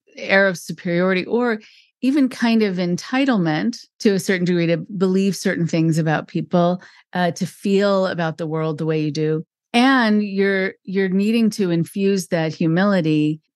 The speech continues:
it is very hard to then suddenly feel like you are an insecure, mm, superior thinking <laughs> person. Like, wh-, how are you supposed to think about yourself? And then, yes, exactly as you said,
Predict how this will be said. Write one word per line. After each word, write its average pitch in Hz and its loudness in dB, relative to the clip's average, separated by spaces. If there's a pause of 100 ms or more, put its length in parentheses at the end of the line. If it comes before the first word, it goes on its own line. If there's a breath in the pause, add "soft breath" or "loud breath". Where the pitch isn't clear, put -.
it 240 0
is 262 -2
very 175 0
hard 175 -2
to - -6
then 170 0
suddenly 190 2
feel 185 -2
like 165 -2
you 175 -2
are 165 0 (340)
an 196 0
insecure, 180 0 (360 soft breath)
mm, 180 0
superior 214 0
thinking 214 0 (140)
<laughs> - -20
person. 302 0
Like, 214 -4 (280 loud breath)
wh-, 220 -2
how 233 0
are 233 0
you 226 -2
supposed 208 -8
to 202 -6
think 170 -2
about 165 -2
yourself? 175 0 (140)
And 226 2
then, 190 2
yes, 196 -2
exactly 170 -2
as 151 -2
you 160 -4
said, 185 0